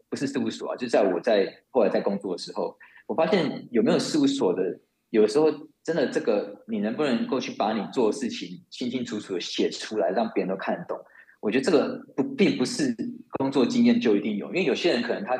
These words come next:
过去已经做到 manager 以上，但是他，他没有经过事务所，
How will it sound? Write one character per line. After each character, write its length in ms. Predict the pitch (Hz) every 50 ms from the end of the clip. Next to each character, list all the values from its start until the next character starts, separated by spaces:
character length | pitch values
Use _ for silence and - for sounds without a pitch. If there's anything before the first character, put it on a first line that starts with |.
| - - -
过 80 | 139 131
去 200 | - - 131 107
已 40 |
经 160 | 92 107 110 110
做 160 | - 123 110
到 260 | - 110 101 101 95 - - - - - - - -
manager 360 | 120 113 117 113 - - -
以 80 | -
上， 380 | - - - - 117 - - -
但 80 | - 135
是 60 | 139
他， 140 | 135 - 143 139 - - -
他 120 | - 160
没 100 | 165 160
有 80 | 135 -
经 180 | 117 120 117
过 100 | 120 120
事 200 | 113 - - 120
务 100 | 107 104
所， 180 | 104 - 87